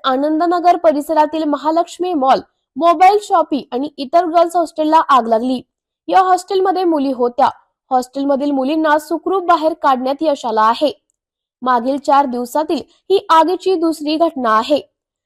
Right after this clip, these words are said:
नांदेड शहरात आगीच्या घटना सातत्याने घडत आहेत. मागील चार दिवसापूर्वी सिडको येथे एका ऑइल मिल मध्ये स्फोट होऊन आग लागली होती. त्या घटनेत ऑइल मिल मालकासह पाच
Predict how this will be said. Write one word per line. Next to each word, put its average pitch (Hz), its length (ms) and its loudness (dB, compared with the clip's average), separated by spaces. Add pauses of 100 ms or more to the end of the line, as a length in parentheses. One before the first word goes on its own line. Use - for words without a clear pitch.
(140)
नांदेड 339 480 0
शहरात 349 340 2 (140)
आगीच्या 294 420 0
घटना 311 360 0
सातत्याने 349 720 0
घडत 262 300 -2
आहेत. 247 240 0 (600)
मागील 254 360 0
चार 262 280 2
दिवसापूर्वी 269 760 -2 (300)
सिडको 370 540 0
येथे 302 520 0
एका 247 320 2 (140)
ऑइल 277 260 2
मिल 370 180 0
मध्ये 349 260 0
स्फोट 311 380 0
होऊन 339 180 2 (120)
आग 277 220 4
लागली 247 300 0
होती. 240 500 -6 (100)
त्या 262 160 2
घटनेत 269 400 -2 (340)
ऑइल 330 280 4
मिल 381 220 0
मालकासह 302 680 0
पाच 311 320 2